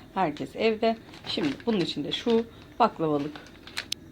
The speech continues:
böreklik baklavalık yufkadan kullanıyoruz. Yani şey, markaya takılmayın. İstediğinizi kullanabilirsiniz. Baklava da yapabiliyorsunuz, börek de yapabiliyorsunuz. Ee,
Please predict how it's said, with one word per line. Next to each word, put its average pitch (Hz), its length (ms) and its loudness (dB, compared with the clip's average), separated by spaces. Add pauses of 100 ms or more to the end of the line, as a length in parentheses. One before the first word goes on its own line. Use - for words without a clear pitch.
(160)
böreklik 185 560 2
baklavalık 160 600 -2
yufkadan 208 440 0
kullanıyoruz. 170 560 0
Yani 180 380 -4
şey, 202 200 2
markaya 180 420 2
takılmayın. 202 480 -4 (100)
İstediğinizi 156 540 -2
kullanabilirsiniz. 196 880 -2
Baklava 165 400 4
da 165 40 0
yapabiliyorsunuz, 170 680 -4
börek 226 280 2
de 185 40 2
yapabiliyorsunuz. 175 680 -2 (920)
Ee, 185 340 6